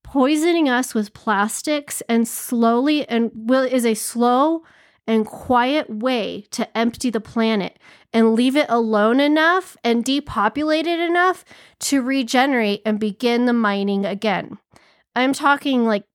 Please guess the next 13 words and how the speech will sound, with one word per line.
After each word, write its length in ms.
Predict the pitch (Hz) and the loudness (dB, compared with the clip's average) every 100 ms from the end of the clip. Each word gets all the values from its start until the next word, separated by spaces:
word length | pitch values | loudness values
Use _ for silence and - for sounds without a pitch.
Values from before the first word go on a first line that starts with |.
| - | 0
diamonds 600 | 240 240 254 240 220 214 | 2 4 2 2 2 0
of 160 | 214 | -2
years, 580 | 202 202 202 170 180 - - | -2 -2 -2 -4 -10 -14 -8
because 420 | 247 247 254 220 | -8 -2 -2 -2
the 120 | 254 | -2
more 220 | 233 262 | 0 2
spiritual 840 | 330 - - 220 262 - 311 311 302 | 0 -4 -2 -2 -2 -4 -2 0 0
you 240 | 240 247 | 0 0
are, 380 | 208 202 254 269 - - _ | 2 2 0 -2 -10 -20 _
the 100 | 254 | -6
faster 680 | 214 - 214 214 - 233 214 | -6 -2 -2 -2 -4 -6 -6
time 460 | - - 208 196 190 | -6 -4 -2 -2 -2
seems. 680 | - 220 202 180 180 - | -4 -2 -2 -2 -8 -10